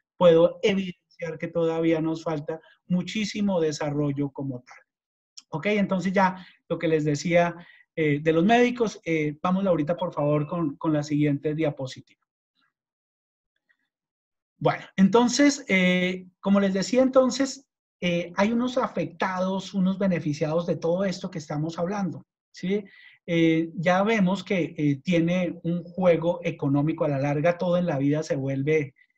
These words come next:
el vil dinero, y, eh, sin embargo, pues es bien interesante, pues como ya les decía,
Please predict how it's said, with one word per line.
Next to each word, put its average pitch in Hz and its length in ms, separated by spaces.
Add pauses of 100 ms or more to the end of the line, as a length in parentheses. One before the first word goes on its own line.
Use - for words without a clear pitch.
(160)
el 147 160
vil 170 220
dinero, 185 480 (520)
y, 247 340
eh, 180 540 (360)
sin 214 220
embargo, 220 360
pues 208 180
es 170 180
bien 208 200
interesante, 190 680
pues 185 240
como 156 180
ya 147 120
les 170 120
decía, 175 420